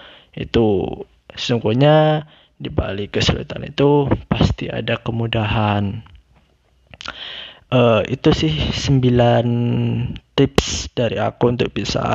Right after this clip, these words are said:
lanjut ke akademi universitas yang mau teman-teman inginkan.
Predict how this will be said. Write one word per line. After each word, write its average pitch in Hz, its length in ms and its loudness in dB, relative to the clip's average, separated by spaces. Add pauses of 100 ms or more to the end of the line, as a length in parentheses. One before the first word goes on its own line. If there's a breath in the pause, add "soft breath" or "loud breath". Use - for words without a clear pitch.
lanjut 117 480 2 (560 loud breath)
ke 135 180 4 (760)
akademi 123 720 2 (1600 soft breath)
universitas 110 1160 2 (800)
yang 113 320 4
mau 131 320 4
teman-teman 120 960 2 (160)
inginkan. 110 800 0